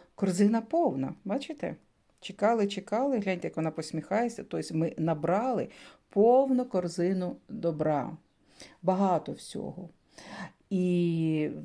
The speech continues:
все те, що про ми, про що ми думаємо, то про наступ, так, це ж саме головне, то це не буде таким блискавичним і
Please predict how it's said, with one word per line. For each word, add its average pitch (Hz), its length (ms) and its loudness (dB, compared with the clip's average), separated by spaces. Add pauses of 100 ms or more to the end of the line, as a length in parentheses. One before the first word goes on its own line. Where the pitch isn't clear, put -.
(100)
все 190 260 0
те, 180 200 0
що 165 240 -2
про 165 200 -4
ми, 160 260 0
про 160 200 -6
що 156 180 -2
ми 160 120 0
думаємо, 185 640 2 (220)
то 156 140 -6
про 151 240 -2
наступ, 143 500 -4
так, 196 320 -2
це - 140 -12
ж - 140 -16
саме 165 260 0
головне, 165 400 -2 (400)
то 180 80 -6
це 196 140 2
не 214 100 6
буде 247 300 4
таким 202 480 2 (180)
блискавичним 208 1200 2
і 190 360 2